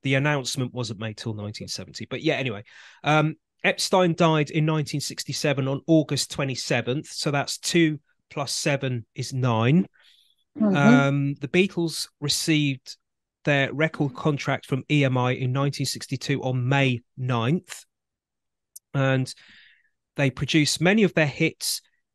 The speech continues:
Speaker 1: at, uh, E M I's studios at Abbey Road. Abbey Road, if you add all those letters together, that's nine letters.
Speaker 2: Mm.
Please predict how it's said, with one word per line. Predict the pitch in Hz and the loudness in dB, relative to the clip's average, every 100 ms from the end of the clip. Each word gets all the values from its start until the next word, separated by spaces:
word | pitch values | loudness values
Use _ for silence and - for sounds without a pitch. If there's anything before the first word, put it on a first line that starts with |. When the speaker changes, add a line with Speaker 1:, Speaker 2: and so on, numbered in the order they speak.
| - | -2
Speaker 1:
at, | 147 - - | -2 -2 0
uh, | 139 - | 0 2
E | 147 | 2
M | 147 135 | 2 2
I's | 135 131 120 - | 2 0 -2 -8
studios | - - 151 135 127 123 - | -6 -2 0 2 2 0 -2
at | - | -2
Abbey | 135 120 | -2 0
Road. | 117 113 127 185 - | -2 0 2 0 0
Abbey | 175 175 156 | 0 2 2
Road, | 135 165 151 131 208 - _ _ | 2 4 4 2 0 -6 _ _
if | - 147 | -14 -8
you | 143 | -6
add | 165 156 | -4 0
all | 160 | 2
those | 156 143 | 2 0
letters | 147 143 123 | -2 -4 -6
together, | - - 131 131 - | -8 -4 -4 -4 -6
that's | 131 - - | -8 -8 -4
nine | 135 139 131 123 | 0 2 2 0
letters. | 113 104 - 147 190 - - _ _ _ _ _ _ - | -2 -4 -2 0 0 -6 -12 _ _ _ _ _ _ 0
Speaker 2:
Mm. | 220 269 | 2 2